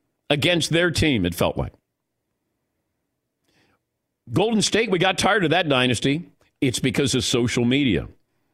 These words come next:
If the Bulls played now, be like, "Oh, Rodman up to his antics again. Oh, Pippen, he doesn't want to go in the game." You know, Michael,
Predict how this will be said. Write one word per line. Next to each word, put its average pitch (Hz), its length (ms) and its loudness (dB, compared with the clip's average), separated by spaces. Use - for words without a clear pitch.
If 123 140 -2
the 135 100 0
Bulls 175 460 0
played 175 460 0
now, 131 480 2
be 104 220 -2
like, 104 200 0
"Oh, 104 240 2
Rodman 95 480 0
up 95 140 -2
to 104 140 -2
his 104 120 0
antics 104 460 -2
again. 82 300 0
Oh, 135 220 0
Pippen, 147 580 0
he 131 180 0
doesn't 127 240 0
want 139 140 0
to 135 40 0
go 143 160 2
in 151 100 0
the 147 60 0
game." 143 520 0
You - 80 -4
know, - 160 -4
Michael, 143 600 0